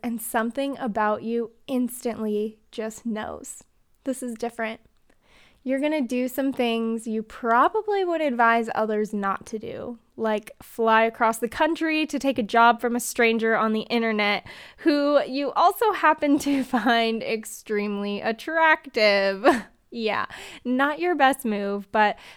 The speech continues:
something in your gut told you that you needed to go, even when everyone else told you not to. There's that stubborn intuition again. God was really holding your hand through that and telling you to take a leap of faith, and I'm so freaking proud of you for being willing to trust him.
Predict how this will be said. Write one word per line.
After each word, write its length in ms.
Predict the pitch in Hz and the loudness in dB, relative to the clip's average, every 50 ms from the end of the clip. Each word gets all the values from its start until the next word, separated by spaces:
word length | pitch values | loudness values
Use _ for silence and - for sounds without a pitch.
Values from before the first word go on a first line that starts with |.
| - - | -20 -14
something 340 | - - 269 254 - 311 311 | -12 -10 -8 -6 -4 -4 -4
in 100 | 311 302 | -2 -2
your 120 | 294 269 | -2 -2
gut 360 | 226 202 226 220 226 214 214 - | 0 2 2 2 2 2 0 -6
told 540 | - - - - 262 269 294 320 320 247 | -16 -20 -10 -6 -2 0 0 0 0 0
you 400 | 226 220 208 180 143 117 220 247 254 - | 0 0 0 -2 -2 -4 -6 -10 -8 -6
that 140 | 233 214 196 | -6 -6 -4
you 320 | 220 220 226 240 247 254 | -4 -4 -2 -2 -2 -2
needed 340 | 247 240 240 226 233 226 220 | -2 -2 -2 -2 -2 -2 -2
to 80 | - 226 | -4 -6
go, 420 | 185 - 196 190 190 214 214 - - | -4 -2 -2 -2 -2 -4 -6 -8 -8
even 280 | 240 233 233 247 247 | -8 -6 -6 -6 -6
when 160 | 247 240 226 220 - | -6 -6 -6 -8 -8
everyone 420 | 226 233 220 226 233 233 226 220 | -10 -8 -4 -4 -4 -2 -2 -4
else 260 | 214 208 208 214 - - | -4 -6 -8 -8 -12 -12
told 280 | - - 208 202 180 | -10 -8 -8 -6 -6
you 140 | - 202 202 | -6 -8 -8
not 320 | 196 196 196 - - - - | -6 -8 -8 -10 -10 -14 -16
to. 320 | - - - - - 247 - _ _ _ _ _ _ _ _ _ _ - - - - _ - | -18 -18 -18 -16 -18 -18 -20 _ _ _ _ _ _ _ _ _ _ -20 -20 -20 -20 _ -2
There's 200 | 233 240 226 208 | 0 0 2 2
that 220 | 220 196 - - | 2 2 0 0
stubborn 360 | - - 233 220 220 226 214 | -2 -2 0 0 0 -2 -4
intuition 560 | 165 214 240 220 - 247 226 233 - - 220 208 | -4 -4 -6 -4 -2 0 0 0 0 -4 -4 -4
again. 380 | 202 202 202 202 202 202 220 - - - - - - - _ | -4 -4 -4 -4 -4 -6 -8 -10 -14 -20 -20 -20 -20 -8 _
God 220 | - 240 247 254 262 | 4 6 6 6 6
was 160 | 262 254 254 | 4 2 2
really 200 | 247 240 240 233 | 4 4 4 4
holding 340 | 247 240 226 220 233 226 220 | 4 2 0 0 0 0 0
your 120 | 220 220 | -2 -2
hand 340 | 226 233 214 214 214 214 214 | -2 -2 -2 -2 -2 -2 -4
through 180 | - 208 202 | -4 -2 -2
that 320 | 202 202 196 196 196 - - | 2 4 4 4 4 2 0
and 180 | 208 208 208 | -4 -6 -6
telling 400 | - - - 220 220 220 220 214 | -6 -6 -4 -2 -2 0 0 -2
you 200 | 208 208 208 208 | -2 -2 -4 -4
to 160 | 202 - 240 196 | -6 -8 -10 -10
take 400 | - - - - 220 214 214 214 | -10 -10 -6 -2 -2 -2 -2 -2
a 100 | - 214 | -4 -6
leap 320 | 202 202 202 196 208 - - | -4 -4 -4 -6 -8 -8 -8
of 140 | - 214 220 | -8 -8 -8
faith, 480 | - - 214 196 202 208 240 - - - - - - - - - | -8 -6 -6 -4 -2 -2 -4 -4 -8 -16 -20 -20 -20 -20 -12 -6
and 100 | 247 262 | -2 -2
I'm 80 | 254 254 | -2 -2
so 340 | - - - 233 226 233 | -2 0 2 2 2 2
freaking 460 | 233 - - 233 226 226 233 220 214 208 | 2 0 0 0 0 0 0 -2 -4 -4
proud 260 | - 214 196 190 202 | -2 0 0 0 -2
of 120 | 208 208 | -4 -6
you 120 | 202 208 208 | -8 -10 -10
for 140 | - 214 | -10 -10
being 260 | 208 208 220 220 214 214 | -10 -8 -6 -6 -6 -6
willing 300 | 214 208 214 214 214 214 | -8 -8 -8 -8 -10 -10
to 100 | - 233 | -10 -12
trust 400 | - - - - 208 - - - | -14 -12 -12 -12 -12 -14 -16 -14
him. 320 | - - - 233 240 233 | -14 -12 -12 -12 -14 -14